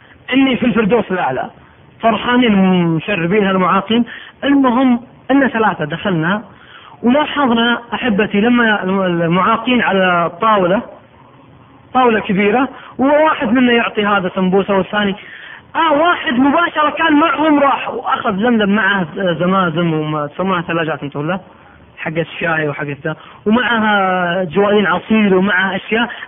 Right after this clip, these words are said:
المهم جمع الشنط حقته وطلع مباشرة، ما أدري كيف انسل. المهم جلسنا نصب لهذا وللثاني. واحد من المعاقين جلس يبكي، قال: "أبو مجاهد،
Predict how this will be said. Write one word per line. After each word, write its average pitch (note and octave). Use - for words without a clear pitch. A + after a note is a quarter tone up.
المهم B3+
جمع A#3+
الشنط A3+
حقته A#3
وطلع G3
مباشرة، A#3
ما B3
أدري A#3
كيف C4+
انسل. E3
المهم C#4
جلسنا A#3+
نصب F#3
لهذا F3+
وللثاني. E3+
واحد G#3
من F#3+
المعاقين F3+
جلس D#3+
يبكي، A2+
قال: F#3+
"أبو F3
مجاهد، F3